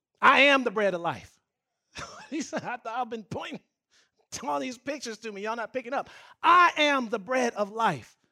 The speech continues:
And whoever comes to me, whoever believes in me, will be satisfied." <laughs> And then in verse thirty-six, he says something interesting.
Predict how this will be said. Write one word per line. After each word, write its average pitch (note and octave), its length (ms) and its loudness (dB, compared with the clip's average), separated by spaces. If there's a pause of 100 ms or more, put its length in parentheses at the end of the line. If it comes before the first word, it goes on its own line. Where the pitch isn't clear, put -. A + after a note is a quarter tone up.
(500)
And C4+ 140 2
whoever D#4 440 8
comes C#4+ 580 0
to A#3 140 0
me, A3 480 -2 (180)
whoever B3+ 320 2
believes A#3 540 -2
in F3+ 140 -4
me, E3+ 300 -8 (260)
will G#3 680 -2
be E3 400 -16
satisfied." - 800 -12 (1200)
<laughs> - 1200 -20
And G#3 120 -2
then B3 100 2
in A3 80 -4
verse A3+ 260 -2
thirty-six, A3 560 -8
he G3+ 80 -10
says F#3+ 260 -8
something F3 320 -10
interesting. F#3 500 -16